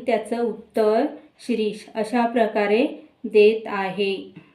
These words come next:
की, "मला नाना जेव्हा समोर असायचे, माझ्या शेजारी असायचे, तेव्हा मला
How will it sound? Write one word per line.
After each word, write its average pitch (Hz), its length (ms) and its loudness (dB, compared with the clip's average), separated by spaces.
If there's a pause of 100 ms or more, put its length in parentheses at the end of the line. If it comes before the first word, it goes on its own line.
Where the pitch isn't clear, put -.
(2000)
की, 254 160 2
"मला 208 400 0 (580)
नाना 214 360 0
जेव्हा 233 560 0
समोर 214 420 -2 (600)
असायचे, 214 640 -2
माझ्या 214 400 -4
शेजारी 233 480 0
असायचे, 214 600 -2
तेव्हा 208 380 -2
मला 208 420 -4